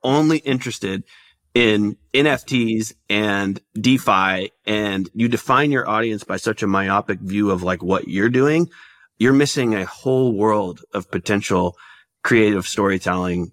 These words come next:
that has a lot to do with all the other things that are involved in their, in their lives. For example,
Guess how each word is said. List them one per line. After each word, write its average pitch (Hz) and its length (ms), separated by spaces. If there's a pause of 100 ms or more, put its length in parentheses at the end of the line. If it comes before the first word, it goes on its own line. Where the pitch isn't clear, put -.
that 95 140
has 101 200
a 95 60
lot 104 280
to 147 60
do 117 300
with 95 400 (120)
all 107 200
the 104 140
other 98 180
things 85 440
that 92 200
are 90 160
involved 87 500
in 95 160
their, 87 300
in 101 160
their 90 180
lives. 82 460
For - 180
example, 151 380